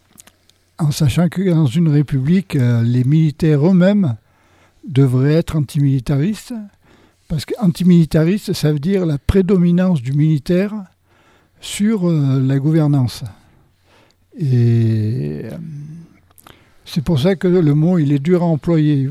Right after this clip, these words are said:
Des, des fois, il vaut mieux pas l'employer parce que c'est pas compris, quoi. Mais, euh, le, euh, ces neuf jours,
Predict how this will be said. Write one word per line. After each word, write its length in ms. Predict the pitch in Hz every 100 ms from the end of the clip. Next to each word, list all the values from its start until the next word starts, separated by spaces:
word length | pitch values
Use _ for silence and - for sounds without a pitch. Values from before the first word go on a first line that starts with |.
| 208
Des, 420 | 185 226 214 220 180 - 285
des 120 | 185 175
fois, 200 | 185 175
il 60 |
vaut 120 | 156
mieux 160 | 160 190
pas 140 | 180
l'employer 380 | 180 139 170 185
parce 160 | 220 170
que 100 | 120
c'est 120 | 135
pas 140 | -
compris, 360 | - 170 147 139
quoi. 180 | - 135 - _ - - - - - _ _ _
Mais, 440 | 214 147 139 135 131
euh, 320 | 139 156 175 131 - - _ _ _ _ 214
le, 240 | 135 135 117 _ _ _ _ _ 247 - 247 330 339 254
euh, 200 | 151 127
ces 200 | 123 135
neuf 260 | 151 185 131
jours, 420 | 156 180 123